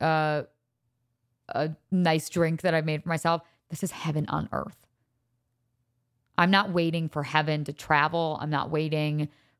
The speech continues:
for it in a trip. I'm not waiting for it when I do something really cool. I'm getting it multiple times a day.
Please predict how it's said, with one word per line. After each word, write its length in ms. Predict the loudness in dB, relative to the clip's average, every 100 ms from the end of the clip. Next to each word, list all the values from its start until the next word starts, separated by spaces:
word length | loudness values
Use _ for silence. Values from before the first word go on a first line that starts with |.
| _
for 260 | 2 4 4
it 240 | 0 -4
in 140 | -4
a 60 | -4
trip. 440 | -4 -2 2 2 0
I'm 160 | -4 0
not 200 | 0 0
waiting 320 | -2 -2 -2
for 200 | 0 0
it 40 |
when 100 | 0
I 60 | -2
do 160 | -2
something 320 | -4 -2 -2 0
really 220 | 0 -2
cool. 520 | -4 -2 0 0 0 _ _ 0
I'm 200 | 0 0
getting 300 | 0 0 0
it 120 | -2
multiple 420 | 0 0 0 -8
times 320 | -8 -6 -8 -6
a 60 |
day. 320 | -4 -4 -6